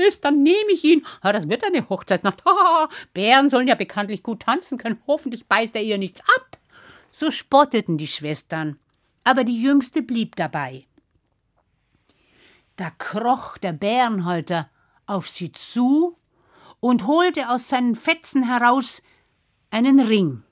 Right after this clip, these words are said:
und biss den Ring, in Zähne hat er noch gehabt, in zwei Teile, legte die Hälfte des Rings in den Schoß der jungen Frau und sagte:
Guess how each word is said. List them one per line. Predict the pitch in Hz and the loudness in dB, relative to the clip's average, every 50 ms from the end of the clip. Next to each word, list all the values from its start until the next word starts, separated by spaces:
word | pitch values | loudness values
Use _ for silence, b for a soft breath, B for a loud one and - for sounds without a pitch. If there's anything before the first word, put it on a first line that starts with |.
| _ _ _ _ _ _ _ _ _ _ _ _ _ _ _ _ _ _ _ _ _ _ _ | _ _ _ _ _ _ _ _ _ _ _ _ _ _ _ _ _ _ _ _ _ _ _
und | - 220 208 - - _ - | -10 -10 -10 -10 -10 _ -2
biss | 226 269 262 254 - - - | -2 0 0 -2 -4 -10 -8
den | - 185 165 160 | -6 -4 -2 -2
Ring, | 160 165 220 240 269 277 269 | -2 0 2 4 4 4 4
in | - - 196 196 220 - _ _ _ _ | 2 -2 -4 -6 -6 -8 _ _ _ _
Zähne | _ - 202 196 202 208 190 185 | _ -4 -2 -2 0 0 -2 -4
hat | 175 151 | -4 -4
er | 156 156 | -6 -8
noch | 156 143 - | -8 -10 -10
gehabt, | - 165 175 226 247 240 _ - - _ _ _ _ _ - - - - - - - - _ _ _ _ _ _ _ _ _ | -10 -8 -4 -4 -4 -6 _ -14 -20 _ _ _ _ _ -14 -10 -10 -8 -10 -10 -14 -20 _ _ _ _ _ _ _ _ _
in | - 208 220 175 | -6 -6 -6 -6
zwei | - 175 202 196 202 196 | -4 -4 -2 -2 -2 -4
Teile, | - - 208 185 156 143 139 135 131 127 - _ _ _ _ _ _ _ B B B B B B B B - | -2 0 0 0 0 -2 -6 -10 -12 -18 -20 _ _ _ _ _ _ _ B B B B B B B B -6
legte | 190 220 254 285 302 294 - - 240 | -2 0 0 0 0 0 -2 -4 -2
die | 226 233 220 | -2 -2 0
Hälfte | 214 240 254 254 247 - 226 185 | 0 0 0 0 -2 -6 -6 -6
des | 190 170 - - 190 | -6 -6 -6 -6 -4
Rings | 190 247 269 269 254 220 | 0 2 2 2 2 2
in | 220 208 | -2 -4
den | 214 190 | -4 -4
Schoß | 165 - - 202 226 226 233 226 - | -6 -4 -4 -2 0 0 0 0 -2
der | 202 190 | -2 -2
jungen | 190 190 185 175 170 165 | 0 0 0 0 -2 -2
Frau | - - 185 180 180 180 180 175 - _ _ _ _ _ _ _ _ _ _ | -4 -4 -2 -2 0 0 -2 -4 -6 _ _ _ _ _ _ _ _ _ _
und | - 185 175 - | -6 -6 -6 -6
sagte: | - - 180 165 165 160 - - _ 165 156 151 143 | -4 -2 0 0 0 -2 -4 -8 _ -12 -10 -10 -12